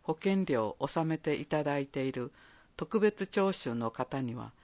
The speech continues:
二月と同額を四月、六月、八月に納めていただきます。通知書は送りません。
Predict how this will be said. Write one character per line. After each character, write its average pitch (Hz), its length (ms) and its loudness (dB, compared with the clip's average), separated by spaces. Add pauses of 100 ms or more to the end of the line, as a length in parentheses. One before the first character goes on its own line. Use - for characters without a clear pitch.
(440)
二 175 160 2
月 196 240 0
と 120 160 0
同 151 240 4
額 156 380 -2
を 127 160 0 (840)
四 - 240 -2
月、 156 480 -4 (260)
六 156 320 0
月、 156 440 -6 (280)
八 - 320 -2
月 208 300 0
に 113 280 -4
納 156 260 0
め 147 100 2
て 139 120 -2
い 127 60 0
た 131 140 -4
だ 127 120 -4
き - 140 -10
ま 117 160 -8
す。 - 220 -16 (920)
通 214 160 2
知 208 120 -2
書 165 220 0
は 156 180 -4
送 - 200 -8
り 120 120 -6
ま 117 140 -8
せ - 200 -14
ん。 104 60 -14